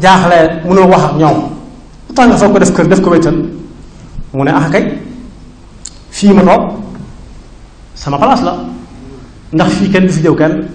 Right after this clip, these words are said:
li ñuy bari bari kenn du jëw sa morom, dañ naan nem." Te it, euh, lu fi way andi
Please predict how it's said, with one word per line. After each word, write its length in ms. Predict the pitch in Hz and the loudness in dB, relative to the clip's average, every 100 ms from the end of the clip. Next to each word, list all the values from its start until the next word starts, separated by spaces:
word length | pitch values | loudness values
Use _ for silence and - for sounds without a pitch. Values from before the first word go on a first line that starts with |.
| - - - - - | -16 -18 -20 -20 -10
li 100 | 165 190 | -2 2
ñuy 100 | 185 | 4
bari 180 | 175 170 | 2 2
bari 160 | 175 | 2
kenn 180 | 170 165 | 0 -2
du 60 | 165 | 0
jëw 100 | 156 | 0
sa 100 | 123 | 0
morom, 200 | 110 95 - - - - - - - - | -4 -8 -12 -20 -20 -20 -20 -20 -20 -6
dañ 100 | 156 | -4
naan 180 | 143 131 | -2 -4
nem." 260 | 143 139 - - - - - - - - - - - - - - - | -6 -8 -12 -18 -20 -20 -20 -20 -20 -20 -20 -20 -20 -20 -20 -20 -2
Te 60 | 196 | 2
it, 200 | 240 294 - - - - - - - - - - - 196 - - | 4 4 2 -2 -4 -8 -12 -14 -16 -14 -14 -14 -14 -14 -12 0
euh, 360 | 185 190 185 185 - - - - - - - - - - - - - - - - - - - - - - | 4 6 6 2 -4 -10 -14 -16 -18 -20 -20 -20 -20 -20 -20 -20 -20 -20 -20 -20 -20 -20 -20 -20 -20 -16
lu 100 | 165 | -8
fi 100 | 170 | -2
way 160 | 208 202 | 2 2
andi 220 | 180 160 | 2 -2